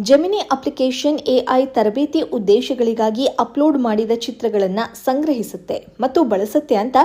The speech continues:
ಜಲಂಧರ್ ಗ್ರಾಮೀಣ ಪೊಲೀಸರ ಹಿರಿಯ ಮಹಿಳಾ ಅಧಿಕಾರಿಯೊಬ್ಬರು ಸಲಹೆ ವಿವರಿಸಿದ್ದಾರೆ. ಇದರರ್ಥ ಸೂಕ್ಷ್ಮ ಮುಖದ ಡೇಟಾವನ್ನ ಸಂಗ್ರಹಿಸಬಹುದು,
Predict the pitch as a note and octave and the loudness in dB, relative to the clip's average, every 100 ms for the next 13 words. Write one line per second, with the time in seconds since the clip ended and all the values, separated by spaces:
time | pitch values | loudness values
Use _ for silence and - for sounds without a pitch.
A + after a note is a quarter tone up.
0 | - - _ _ _ - G3+ C4 D#4+ E4+ | 2 -8 _ _ _ 0 4 4 4 2
1 | F#4+ B3 B3+ B3+ D4 E4+ E4 - A#3 B3+ | 0 2 2 2 0 -2 -2 2 2 2
2 | C#4 C4 D4 D4 D#4 E4+ B3+ A#3 C4 D4+ | 2 2 4 2 2 0 -2 -2 2 2
3 | - A#3+ A#3 B3+ D#4 D4+ G#3 F#3+ G3 A#3 | 2 0 -2 0 0 2 0 2 0 0
4 | D4+ A#3 C4 C#4+ B3+ A3+ F#3+ G3+ B3+ B3+ | 0 0 0 -2 -4 -2 -2 -2 -4 -6
5 | F3+ F#3 A#2+ - - _ - _ - D#4+ | -4 -6 -6 -10 -16 _ -20 _ 2 6
6 | D#4+ E4+ E4 B3 B3+ - - - - G4+ | 6 4 2 0 0 -2 -20 -4 4 4
7 | G4+ F4+ D4+ A#3 C4+ B3 G#3+ G3+ A3+ C4+ | 4 -2 0 0 2 2 2 2 0 -2
8 | A#3 G#3 C#4+ B3+ F#3+ A3+ A3+ - F#3 F3 | -2 -2 -2 -4 -6 -8 -10 -10 -10 -6
9 | - - | -6 -6